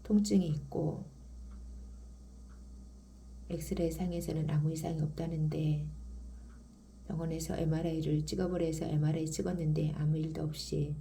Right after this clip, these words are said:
큰 돈이 들어갔습니다. 그리고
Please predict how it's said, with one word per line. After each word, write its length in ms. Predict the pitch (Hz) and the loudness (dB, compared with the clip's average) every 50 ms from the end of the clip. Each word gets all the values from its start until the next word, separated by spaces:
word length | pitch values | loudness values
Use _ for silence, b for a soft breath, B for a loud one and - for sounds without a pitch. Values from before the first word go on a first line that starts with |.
| - - - - - | -8 -12 -16 -14 -6
큰 200 | - 214 196 185 | 0 2 2 4
돈이 300 | 170 170 160 156 156 156 | 4 2 2 2 0 0
들어갔습니다. 960 | - 160 170 160 160 - - - - 151 151 - 151 151 156 156 156 156 151 151 - - - - - - - - - - - - - - - - - - - - - - - - - - - - - - - - - - - - - - - - - - - - - - - - - - - - - - - - - - - - - - - - - - - - - - - - - - - - - - - - - - - - - - - - - - | 0 -2 -2 -2 -2 -4 -4 -4 0 0 0 0 0 -2 0 0 2 0 0 -2 -6 -14 -18 -18 -16 -16 -16 -16 -16 -16 -16 -16 -16 -16 -16 -16 -16 -16 -16 -16 -14 -14 -14 -14 -14 -14 -14 -14 -14 -14 -14 -14 -14 -14 -16 -16 -18 -18 -18 -18 -20 -20 -20 -20 -20 -20 -20 -18 -18 -16 -16 -14 -14 -14 -12 -12 -12 -12 -12 -12 -12 -12 -12 -12 -12 -14 -14 -14 -16 -16 -16 -18 -18 -18 -18 -18 -18 -18 -18 -18 -18 -18 -18 -18 -18 -18 -20 -20 -20 -14
그리고 640 | - - - 165 160 160 - 165 160 156 156 156 | -10 -6 -4 -4 -4 -2 -2 0 0 0 0 -2